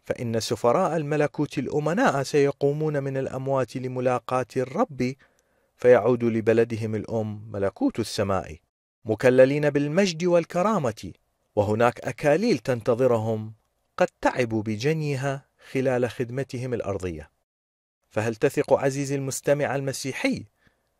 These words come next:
بأنك وبعد انتقالك من هذه الحياة الأرضية ستعود لمملكتك بشكل مرموق ومكرم؟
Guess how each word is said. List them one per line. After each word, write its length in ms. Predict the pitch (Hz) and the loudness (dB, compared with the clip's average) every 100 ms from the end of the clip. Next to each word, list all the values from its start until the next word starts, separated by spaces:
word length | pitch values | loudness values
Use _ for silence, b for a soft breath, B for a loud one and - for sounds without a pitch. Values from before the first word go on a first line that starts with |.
| _ _ | _ _
بأنك 480 | 110 - 110 107 - | -8 -6 -4 -6 0
وبعد 440 | 110 107 117 117 117 | 2 2 2 -2 -6
انتقالك 680 | 123 104 - 156 127 110 | -6 -8 -4 -4 -4 -6
من 200 | 117 110 | -8 -8
هذه 360 | 104 135 123 120 | -6 -6 -6 -8
الحياة 400 | 110 113 123 127 - | -8 -4 -2 -4 -6
الأرضية 580 | - 113 120 156 120 104 92 92 _ _ _ _ _ _ | -6 -6 -6 -2 -2 -4 -8 -12 _ _ _ _ _ _
ستعود 540 | - 104 - 120 131 120 | -4 0 0 0 0 -2
لمملكتك 960 | 117 113 113 107 101 151 170 139 - | -2 -2 -2 -4 -6 -8 -8 -4 -2
بشكل 560 | 113 113 143 - 127 117 | -2 -2 -6 -8 -8 -8
مرموق 540 | 117 113 127 131 - | -6 -6 -4 -6 -4
ومكرم؟ 840 | 113 110 110 110 131 131 127 127 | -4 -4 -6 -8 -6 -6 -6 -10